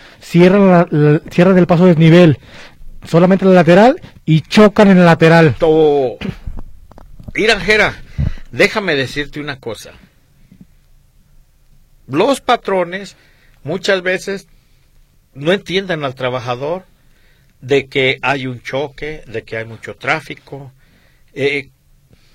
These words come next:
Speaker 2: y por muy temprano que se vaya el,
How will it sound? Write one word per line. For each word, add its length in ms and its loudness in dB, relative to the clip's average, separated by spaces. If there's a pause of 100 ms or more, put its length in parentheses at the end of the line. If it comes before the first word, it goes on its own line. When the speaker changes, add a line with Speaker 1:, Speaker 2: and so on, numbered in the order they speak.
(420)
Speaker 2:
y 120 -2
por 180 -2
muy 140 -6
temprano 520 -4
que 240 -4
se 140 -6
vaya 340 -4
el, 360 -6